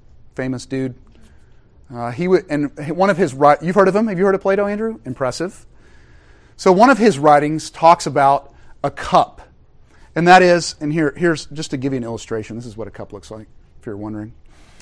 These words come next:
The cup that Plato talks about is the cup that Socrates, his teacher, drank. I don't know if you've heard of this, but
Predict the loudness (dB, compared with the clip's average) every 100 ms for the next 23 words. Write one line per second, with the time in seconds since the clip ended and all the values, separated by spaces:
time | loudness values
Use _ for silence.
0 | -20 -20 -20 -6 -6 2 2 4 2 2
1 | 2 4 4 2 -2 -2 -2 0 -2 -6
2 | -10 0 0 0 -4 -6 -6 0 2 2
3 | -2 -8 -10 -10 -8 -6 -6 -6 -10 -6
4 | -8 -8 -12 -20 -12 -6 -6 -8 -18 -20
5 | _ -20 _ -20 _ _ -20 _ -10 -8
6 | -8 -4 -2 0 -2 -4 -4 -2 -2